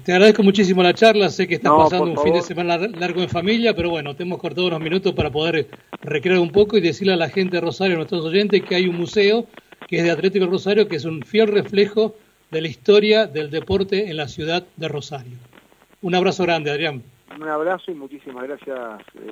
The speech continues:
Speaker 2: nuevamente por la invitación, Carlos. Un gusto.
Speaker 1: Nos vemos. Hasta siempre. Hasta
Speaker 2: Chao,
Speaker 1: cada
Speaker 2: nos
Speaker 1: momento.
Speaker 2: vemos.
Speaker 1: Estimado Andrés, hasta acá llegamos.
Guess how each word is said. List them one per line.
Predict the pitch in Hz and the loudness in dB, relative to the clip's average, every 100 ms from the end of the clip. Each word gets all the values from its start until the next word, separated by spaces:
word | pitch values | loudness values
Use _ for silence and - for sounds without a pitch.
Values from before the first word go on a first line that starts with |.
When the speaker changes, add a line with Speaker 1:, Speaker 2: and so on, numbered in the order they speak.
| 110 | -10
Speaker 2:
nuevamente | 123 120 127 120 117 | -6 -6 -8 -10 -8
por | 110 | -8
la | 107 | -8
invitación, | 107 110 101 110 101 | -10 -10 -12 -12 -8
Carlos. | 113 104 117 | -8 -6 -10
Un | 131 | -10
gusto. | 101 - 95 - _ _ _ _ _ _ _ - | -14 -12 -14 -14 _ _ _ _ _ _ _ -8
Speaker 1:
Nos | 170 | -2
vemos. | 196 151 139 - | 0 -2 -10 -14
Hasta | 165 185 | -10 -8
siempre. | 160 151 147 | -8 -10 -6
Hasta | - | -2
Speaker 2:
Chao, | 196 | 0
Speaker 1:
cada | |
Speaker 2:
nos | 180 | 0
Speaker 1:
momento. | 151 135 135 | -2 -6 -12
Speaker 2:
vemos. | 101 - - _ _ - - | -16 -18 -20 _ _ -20 -14
Speaker 1:
Estimado | 147 208 226 | -4 2 4
Andrés, | 220 226 208 - - - | 4 2 0 -2 -12 -14
hasta | 202 180 | -10 -6
acá | 175 196 | -4 -2
llegamos. | 196 196 156 139 - - | 0 -2 -2 -8 -12 -20